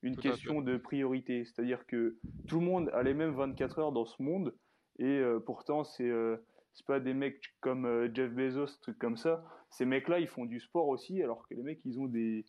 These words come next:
Speaker 1: des, des multinationales à diriger, mais ils font du sport, euh, pareil. Enfin,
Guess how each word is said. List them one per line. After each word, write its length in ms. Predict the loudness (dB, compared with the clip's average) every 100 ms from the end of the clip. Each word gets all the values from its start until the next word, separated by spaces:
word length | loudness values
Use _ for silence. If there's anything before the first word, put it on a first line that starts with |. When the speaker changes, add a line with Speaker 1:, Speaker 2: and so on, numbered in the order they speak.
| _ _ _ _ -2
Speaker 1:
des, 160 | 0
des 120 | 2 2
multinationales 840 | 0 0 0 0 2 2 4 4
à 160 | 4 2
diriger, 480 | 2 2 2 2
mais 160 | 2 0
ils 100 | -2
font 180 | -2 -4
du 120 | -4
sport, 400 | -4 0 2 2
euh, 60 | 0
pareil. 440 | -2 -2 0 -2
Enfin, 160 | -4